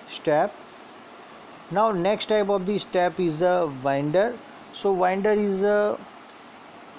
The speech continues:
uh, winder are, uh, tapering steps such as those, uh, which, uh, radiated from the point usually situated at the center of a naval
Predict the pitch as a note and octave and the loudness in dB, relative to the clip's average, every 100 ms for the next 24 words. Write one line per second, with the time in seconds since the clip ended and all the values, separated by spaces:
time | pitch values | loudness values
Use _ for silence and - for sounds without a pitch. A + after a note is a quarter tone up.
0 | D3 C#3 C3+ D#3+ F3+ G3+ G3+ G3 G3+ G3+ | -6 -4 0 0 2 2 2 2 2 0
1 | F3+ - - - D3+ D3 C#3 C3+ - - | -4 -20 -14 -4 -2 0 -2 -4 0 0
2 | G#3+ G3+ G3+ - F#3+ F#3+ - - F#3+ F3 | 2 -2 -2 0 0 0 -4 -2 -2 0
3 | G3 E3+ C#3+ E3+ F#3+ - - - D3+ D3 | 0 0 0 0 0 -4 -14 -4 0 0
4 | C#3+ D#3 F#3 - E3 D#3+ D3+ C#3+ C#3 D3 | 0 -2 -4 -2 2 2 2 0 0 0
5 | D#3+ G3 G#3 G3+ - F3 E3 F3+ - D3+ | 0 0 0 -2 0 -2 0 -2 0 -2
6 | D#3+ E3+ D#3 C3+ D#3 E3 G3 A3 - - | -2 -2 -2 0 0 2 0 -2 -12 -20
7 | - - - E3 F#3 F3+ G3 D#3+ D3 E3+ | -20 -12 -4 -2 0 0 0 0 -2 -8
8 | - C#3 C3+ D#3 D3 B2 D#3+ F#3+ - - | -4 -4 -2 0 0 0 -2 -2 -2 -8
9 | C#3+ C#3 C3 D#3+ | -6 -2 2 2